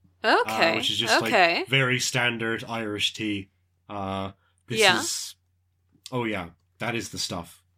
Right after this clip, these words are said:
Speaker 1: Nice.
Speaker 2: He is kind of a coffee guy, and I think, um,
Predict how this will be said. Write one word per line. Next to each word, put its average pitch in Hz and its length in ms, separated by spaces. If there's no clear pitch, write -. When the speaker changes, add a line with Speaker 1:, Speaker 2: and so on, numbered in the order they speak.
Speaker 1:
Nice. - 580
Speaker 2:
He 156 180
is 165 120
kind 156 220
of 127 60
a 123 40
coffee 131 340
guy, 107 260
and 110 240
I 110 60
think, 113 300
um, 104 320